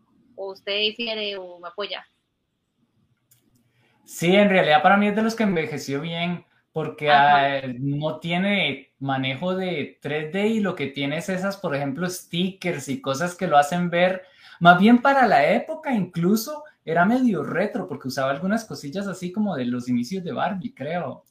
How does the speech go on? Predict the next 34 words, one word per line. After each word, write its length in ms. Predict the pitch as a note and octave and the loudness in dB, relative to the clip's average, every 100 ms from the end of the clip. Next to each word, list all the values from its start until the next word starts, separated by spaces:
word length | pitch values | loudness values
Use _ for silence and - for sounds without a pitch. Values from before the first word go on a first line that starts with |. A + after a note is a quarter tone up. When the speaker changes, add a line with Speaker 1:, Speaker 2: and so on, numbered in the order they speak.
| - | -10
Speaker 2:
o 140 | B2+ | -8
no 120 | B2 | -8
sé 120 | B2 | -8
si 100 | C#3 | -12
es 80 | D3+ | -14
que 100 | - | -14
me 60 | C#3+ | -12
acuerdo 320 | C3+ C3 C3+ | -10 -10 -10
mal. 200 | C#3 D3 _ _ _ _ _ _ _ _ _ _ _ _ _ _ _ _ | -12 -12 _ _ _ _ _ _ _ _ _ _ _ _ _ _ _ _
Pero 200 | D3+ D3 | -2 -2
Speaker 1:
Sí. 40 | C#3 | 0
Speaker 2:
tenía 280 | C#3+ C#3 C#3 | 0 0 -2
estilitos 580 | - G3 - F3+ F#3 | -2 -4 -4 -6 -4
así 260 | E3+ C#3 E3 | -4 -4 -2
de 160 | F3 C#3+ | -2 -2
rosados, 840 | A#2 A#2 - D3 D#3 D#3+ D#3 D3 | -6 -8 2 6 6 4 -2 -6
colores 420 | - A#2+ B2 C3+ | -6 -4 -4 -4
pasteles 580 | - C#3+ - D3 D3 D#3+ | -4 -4 -4 -6 -6 -8
como 220 | E3 D3+ | -8 -4
de 60 | B2+ | -4
los 160 | A2+ | -4
setentas 640 | - - - C#3+ F3 G3 F#3+ | -10 -8 -2 -2 -2 -4 -6
y 40 | |
era 100 | B2+ | -4
una, 320 | C3 C#3+ C3+ A#2+ | -2 -4 -6 -4
y 100 | B2 | -2
era 140 | B2 | -2
uno 180 | C3+ D#3 | -2 -4
de 80 | B2 | -6
los 160 | A2 | -6
noventas 520 | A2 A#2+ D3 G3+ B2+ A#2+ | -10 -8 -6 -6 -10 -10
ya, 120 | C#3+ | -10
de 120 | A#2+ | -12
los 200 | G#2+ - | -16 -20